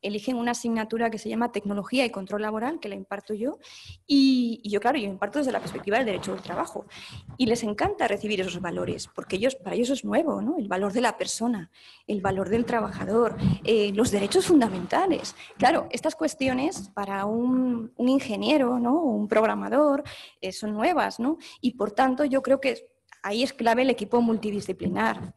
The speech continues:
¿no? Que haya, eh, en esto es fundamental, que el equipo dentro de la empresa sea multidisciplinar y que estén todos, todos trabajando, ¿no? En conjunto. También me gustaría decir que en este momento de la covid, pues, donde la prevención de riesgos parece que se,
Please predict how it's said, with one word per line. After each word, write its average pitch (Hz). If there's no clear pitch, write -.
¿no? 185
Que 180
haya, 240
eh, -
en 190
esto 196
es -
fundamental, 220
que 226
el 226
equipo 269
dentro 247
de 254
la 240
empresa 226
sea 214
multidisciplinar 220
y 240
que -
estén 226
todos, 226
todos 233
trabajando, 214
¿no? 233
En 220
conjunto. 208
También 233
me 302
gustaría 277
decir 254
que 208
en 208
este 226
momento 254
de 220
la 202
covid, 240
pues, -
donde 214
la 208
prevención 208
de 269
riesgos 233
parece 214
que -
se, -